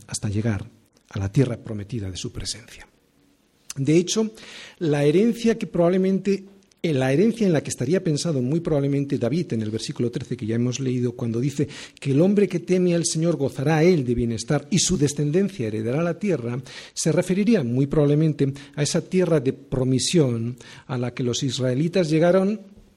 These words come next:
después de cuarenta años en el desierto. Así que sí, muchas veces vamos a tener dificultades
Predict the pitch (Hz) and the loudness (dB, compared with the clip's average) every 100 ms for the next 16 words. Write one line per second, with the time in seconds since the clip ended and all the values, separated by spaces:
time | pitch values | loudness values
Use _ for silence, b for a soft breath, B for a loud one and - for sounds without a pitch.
0 | _ _ _ _ _ _ _ _ _ _ | _ _ _ _ _ _ _ _ _ _
1 | _ _ _ 135 139 - 196 127 117 143 | _ _ _ -4 -4 0 2 2 -4 -10
2 | - - _ _ _ _ _ 123 127 113 | -14 -18 _ _ _ _ _ -8 -4 -2
3 | 135 151 139 92 90 - - - _ _ | -2 -2 -2 -4 -10 -14 -18 -20 _ _
4 | _ _ _ - 85 82 82 - - - | _ _ _ -12 -10 -8 -8 -8 -10 -16
5 | - - _ _ _ _ _ _ _ _ | -18 -20 _ _ _ _ _ _ _ _
6 | - - B B B B B B B B | -20 -20 B B B B B B B B
7 | - - 160 - 160 - 190 165 - - | -2 0 0 2 2 4 2 0 -4 -16
8 | _ _ B B B B 170 143 165 180 | _ _ B B B B 2 4 6 4
9 | 139 180 170 175 151 160 156 139 143 151 | 2 2 2 0 0 0 -2 -4 -2 0
10 | 170 - 127 131 135 135 123 180 117 107 | 0 -2 -8 -4 -4 -2 2 4 2 -2
11 | 120 - - | -6 -12 -14